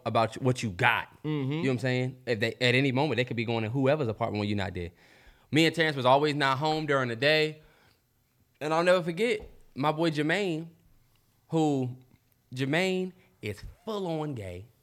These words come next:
Speaker 2: Yeah.
Speaker 1: Works at a bunch of different apartment complexes and leasing offices. Knows everybody in the leasing offices everywhere.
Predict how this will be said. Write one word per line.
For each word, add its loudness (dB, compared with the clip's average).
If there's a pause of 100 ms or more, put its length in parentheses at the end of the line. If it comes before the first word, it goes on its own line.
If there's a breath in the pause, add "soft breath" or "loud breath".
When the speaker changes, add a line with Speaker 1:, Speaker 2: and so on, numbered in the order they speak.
(400)
Speaker 2:
Yeah. -4
Speaker 1:
Works 2
at 0 (200)
a 0
bunch 0
of -4
different -2
apartment 2
complexes -2
and 2
leasing 0
offices. -4
Knows 8
everybody 6 (360 soft breath)
in 2
the 4
leasing 2
offices 6
everywhere. 4